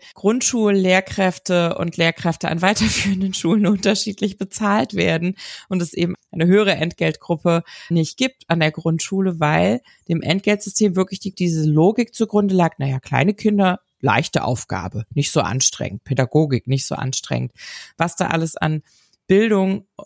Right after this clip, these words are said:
an inhaltlichen und physischen Aufgaben dahinter steht, wird eben verdrängt. Und das hat eine Systematik, die auch über diese Berufsgruppen hinausgeht, was sich auswirkt auf die Entgeltlücke, die wir immer noch haben, weil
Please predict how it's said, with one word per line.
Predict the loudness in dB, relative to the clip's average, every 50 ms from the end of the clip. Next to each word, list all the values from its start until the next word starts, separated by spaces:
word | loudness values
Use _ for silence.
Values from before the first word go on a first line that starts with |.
| _ _ -2
an | -2 -2 -2 -2 -6 _ _
inhaltlichen | _ 0 2 2 4 4 2 2 2 0 0 2 0 -2 0
und | -2 -4 -4
physischen | -2 0 0 0 0 2 0 -2 -2 -4
Aufgaben | -4 -4 -4 -4 -2 -2 0 0 0 -2 -2
dahinter | -2 0 0 0 0 0 -2
steht, | -2 -2 -2 -4 -4 -2 0
wird | 0 0 0 0
eben | 0 2 2 2 4 2 2 0 -2 -4 -12 _ _ _ _ _ _
verdrängt. | _ -4 -2 0 0 2 2 2 2 2 0 -2
Und | -2 -2 -2
das | -2 -2 0
hat | -2 -2 0
eine | 0 0
Systematik, | 0 0 -2 -2 0 0 2 2 4 4 4 2 2 0 -2 -2 -2 -4 -6
die | -6 -6 -4 -2
auch | -4 -4 -4 -6 -6 -2
über | -2 2 2 4 4
diese | 4 4 2 2 0
Berufsgruppen | 0 2 0 0 0 -2 -4 -4 -4 -2 -2 0
hinausgeht, | 0 0 2 2 4 4 2 2 0 -2 -2 -2 -2 -2 -2 -2
was | -4 -2 -2 -2 -4 -6 -10 _ _ _
sich | -6 -2 -2 -2 0 0
auswirkt | 2 2 2 2 2 0 0 -2 0 -2
auf | -4 -4 -2
die | -2 -2 -2
Entgeltlücke, | -2 0 0 2 0 0 0 -2 -2 -2 -2 0
die | 0 0 0
wir | 0 0
immer | 0 0 0
noch | 0 -2 -2 -2
haben, | 0 0 2 2 2 0 2
weil | 2 2 4 4 4 4 4 2 2